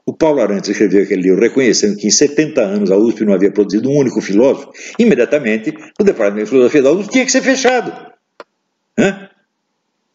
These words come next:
Porque é o tal negócio, aqui tem uma escola de equitação, só que nunca um sujeito ali conseguiu ficar em cima do cavalo por mais de um minuto. Hã?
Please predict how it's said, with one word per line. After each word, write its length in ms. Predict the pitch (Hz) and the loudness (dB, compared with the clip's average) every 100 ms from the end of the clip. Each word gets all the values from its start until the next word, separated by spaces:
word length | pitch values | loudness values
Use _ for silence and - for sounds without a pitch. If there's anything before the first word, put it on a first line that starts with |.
| _ - | _ -6
Porque 280 | - 180 202 | -2 2 2
é 60 | - | 0
o 40 | |
tal 160 | 180 226 | 0 2
negócio, 360 | 226 202 147 156 | 2 2 0 -2
aqui 100 | 196 | 0
tem 100 | 208 | 2
uma 60 | |
escola 300 | 196 - 185 | 2 2 2
de 80 | 185 | 2
equitação, 520 | 170 190 175 - 139 | 0 -2 -2 0 -2
só 140 | 107 147 | 0 -2
que 340 | 165 175 - _ _ _ _ 156 | -2 -4 -6 _ _ _ _ 0
nunca 320 | 196 254 220 | 2 2 0
um 60 | |
sujeito 360 | 202 240 214 180 | 2 0 0 -2
ali 240 | 151 147 180 | -2 0 2
conseguiu 360 | 180 156 165 | 2 2 2
ficar 200 | 160 165 | 0 0
em 40 | 165 | -2
cima 220 | - 170 | 0 0
do 100 | 165 | 2
cavalo 360 | 160 123 143 147 | 0 0 0 0
por 120 | 151 | 0
mais 140 | 147 | 0
de 60 | 160 | 0
um 60 | |
minuto. 520 | 170 180 180 151 151 - - - - | 0 2 2 0 -6 -12 -10 -10 -6
Hã? 300 | 156 156 | -8 -8